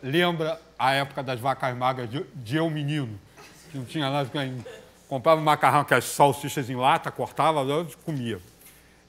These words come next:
É, é, claro que eu falava de brincadeira,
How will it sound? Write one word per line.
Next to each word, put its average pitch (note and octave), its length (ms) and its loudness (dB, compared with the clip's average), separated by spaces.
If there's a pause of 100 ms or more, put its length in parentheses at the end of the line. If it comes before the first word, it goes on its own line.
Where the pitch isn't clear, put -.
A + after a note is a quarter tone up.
(140)
É, C3+ 720 4
é, A#2 640 0 (680)
claro C#4+ 220 6
que - 60 0
eu D#3 40 2
falava C3 300 2
de B2 100 -4
brincadeira, C3 760 0